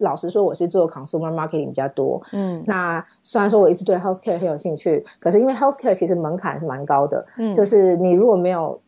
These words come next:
Speaker 1: 太多M D的 background，基本上你很难以一个 marketing 的角度直接进去。
Speaker 2: 嗯哼，嗯哼。
Speaker 1: 所以，对，所以其实我觉得M I T的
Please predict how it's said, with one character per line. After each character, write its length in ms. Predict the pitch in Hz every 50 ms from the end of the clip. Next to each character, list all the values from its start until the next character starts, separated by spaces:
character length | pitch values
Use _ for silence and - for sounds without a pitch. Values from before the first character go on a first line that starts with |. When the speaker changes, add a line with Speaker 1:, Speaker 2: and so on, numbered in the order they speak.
| _ _
Speaker 1:
太 340 | 185 - - - - 202 180
多 140 | 170 180 180
M 200 | - 170 170 175
D 80 | 165 175
的 100 | 180 160
background， 580 | 165 160 156 160 160 190 175 156 143 147 139 - _ _ _ _ _ _ _ _ _ _ _ _ _
基 240 | - - 208 233
本 160 | 240 220 165 185
上 200 | - 202 185 165
你 80 | 160
很 160 | 165 - 165
难 220 | 147 143 135 156 156 -
以 300 | - 185 - 180 156 151
一 20 | 151
个 140 | 175 190 180
marketing 400 | 190 175 151 - - 170 156 147
的 60 | 139
角 160 | - 127 123
度 160 | 156 170 165 156
直 180 | - - 139
接 160 | 143 156 156
进 240 | 156 - 165 143 120
去。 260 | - - - - - -
Speaker 2:
嗯 100 | 233 226
哼， 300 | 214 214 220 220 214 202
嗯 20 | 196
哼。 0 |
Speaker 1:
所 160 | 190 202 185
以， 340 | 190 190 196 190 180 - - _ _ _ _ _ - - - -
对， 220 | - 226 190 175 175
所 160 | - 247 220
以 160 | 220 214 196
其 140 | 202 - 226
实 240 | - 254 240 233 -
我 180 | 202 190 180
觉 160 | 170 180 180
得 160 | 175 185 180 175
M 220 | - 185 196 214 233
I 120 | 240 247
T 140 | 247 247 220
的 280 | 208 190 175 165 156